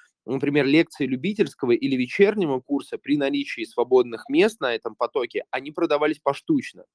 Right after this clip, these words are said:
Например, тебе не надо идти на полностью там какой-то углублённый курс на два месяца,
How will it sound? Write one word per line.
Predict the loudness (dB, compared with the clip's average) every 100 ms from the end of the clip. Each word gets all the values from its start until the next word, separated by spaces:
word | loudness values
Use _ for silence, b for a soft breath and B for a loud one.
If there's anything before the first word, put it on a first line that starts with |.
| -14
Например, | -6 0 0 0
тебе | 0 0
не | 4
надо | 6 6 4 0
идти | 0 0 0 b b -4
на | -2 2
полностью | 6 6 4 -4 -8 -12
там | -10 -10 -12
какой-то | -10 -6 -4 -6 -6
углублённый | -2 0 4 6 6 2
курс | 2 2 2
на | -2 2
два | 4 6
месяца, | 4 4 -2 -4 -6